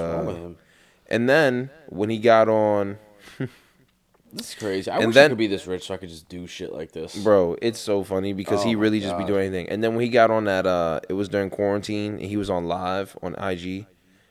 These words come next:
Speaker 2: with, uh, J-Lo and A-Rod. And then he stopped talking to A-Rod, and it was just him and J-Lo, and he kept bringing up shit from when they dated.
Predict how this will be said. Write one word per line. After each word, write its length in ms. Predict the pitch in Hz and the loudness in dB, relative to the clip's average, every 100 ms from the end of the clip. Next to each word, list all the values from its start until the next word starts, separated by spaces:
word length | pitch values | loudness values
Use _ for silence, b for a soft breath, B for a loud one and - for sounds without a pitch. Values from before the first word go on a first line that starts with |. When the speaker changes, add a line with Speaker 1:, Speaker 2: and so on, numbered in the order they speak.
| _ | _
Speaker 2:
with, 300 | - 92 90 | 0 0 2
uh, 340 | 82 78 73 52 90 | 0 0 -2 -6 -6
J-Lo 420 | 101 95 98 95 | -2 0 2 0
and 80 | 92 | -2
A-Rod. 600 | 85 98 98 95 98 - b b b b b b _ _ _ _ _ _ _ - | -4 -2 -2 -4 -6 -10 b b b b b b _ _ _ _ _ _ _ -6
And 100 | 104 | -2
then 80 | 110 | 0
he 80 | |
stopped 320 | 113 - 104 - | 0 2 2 2
talking 220 | 117 104 | -2 -2
to 40 | 101 | -2
A-Rod, 400 | 101 104 104 107 | 0 2 2 0
and 80 | |
it 40 | 104 | -2
was 100 | 95 | -6
just 140 | 98 | -6
him 140 | 110 101 | -4 -4
and 100 | 95 | -2
J-Lo, 540 | 98 101 101 101 104 | 0 2 2 2 2
and 100 | 90 | -2
he 100 | 101 | -8
kept 220 | 98 110 | -2 -2
bringing 260 | 90 98 98 | 0 -2 0
up 120 | 95 | -2
shit 200 | 87 98 | -2 -4
from 140 | - 95 | -4 -4
when 120 | 90 | -4
they 120 | 90 | -4
dated. 460 | 92 95 95 98 | -2 -2 -2 -4